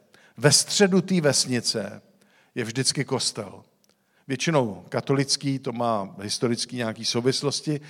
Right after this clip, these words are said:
nebo evangelický, ale vždycky ve středu je kostel. To se záměrně takhle stavělo,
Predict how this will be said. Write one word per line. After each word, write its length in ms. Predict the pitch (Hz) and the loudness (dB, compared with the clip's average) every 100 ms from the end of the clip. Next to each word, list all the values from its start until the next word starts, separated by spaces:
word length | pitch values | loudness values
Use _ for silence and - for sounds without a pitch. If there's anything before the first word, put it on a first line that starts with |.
| - | -6
nebo 200 | 139 139 | -4 0
evangelický, 720 | 135 131 135 135 135 - 139 | 0 2 2 0 -2 -4 -6
ale 160 | 117 117 | -2 -2
vždycky 500 | 107 151 165 - 180 | 2 4 6 6 2
ve 80 | 160 | 2
středu 320 | - 156 147 | 0 0 4
je 100 | 147 | 4
kostel. 580 | 147 147 - 101 95 95 _ _ _ _ _ _ - - - | 2 0 -2 -4 -8 -16 _ _ _ _ _ _ -20 -6 0
To 100 | 143 | 4
se 340 | - 160 135 | 6 6 4
záměrně 640 | 135 139 156 185 190 151 135 | 2 6 6 6 4 4 2
takhle 260 | 127 123 | 0 2
stavělo, 600 | 123 - 131 123 104 95 | 2 2 2 2 -2 -4